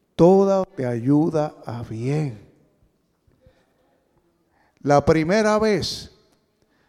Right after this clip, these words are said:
que un grupo de hermanos se levantaron y nos dividieron la iglesia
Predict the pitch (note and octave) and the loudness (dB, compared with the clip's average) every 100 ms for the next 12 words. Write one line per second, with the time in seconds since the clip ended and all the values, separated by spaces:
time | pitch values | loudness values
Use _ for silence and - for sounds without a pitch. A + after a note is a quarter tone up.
0 | _ _ _ D3 E3 F3 F#3+ F#3+ F#3 F3 | _ _ _ -4 -2 0 0 0 0 0
1 | D#3+ F3 F3+ D#3+ - D3 C3+ C3+ B2+ A#2+ | 0 -2 -2 -4 -4 -4 -2 -2 -4 -10
2 | - E3+ D#3+ A#2 G#2 - _ _ _ _ | -2 -2 -2 -8 -16 -20 _ _ _ _
3 | _ _ _ _ _ _ _ _ _ _ | _ _ _ _ _ _ _ _ _ _
4 | _ _ _ _ _ E3+ F3 E3 C#3+ C#3+ | _ _ _ _ _ 2 2 0 -2 -2
5 | E3 D#3 D3 D3+ F3+ G#3 G3 F3+ D#3 C#3+ | -2 -2 -2 0 0 -2 -2 -2 -4 -4
6 | E3+ F#3 - - C3 B2+ | -2 -2 -6 -16 -12 -12